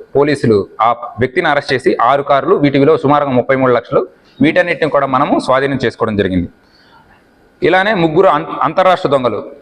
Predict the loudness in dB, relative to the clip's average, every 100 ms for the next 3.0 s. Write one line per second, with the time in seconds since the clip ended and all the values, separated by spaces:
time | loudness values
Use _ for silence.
0 | -2 0 0 0 0 0 0 0 0 2
1 | 0 -6 -12 -16 -6 -2 0 0 0 -2
2 | 0 -2 -2 -2 -2 -2 -2 -2 -2 -4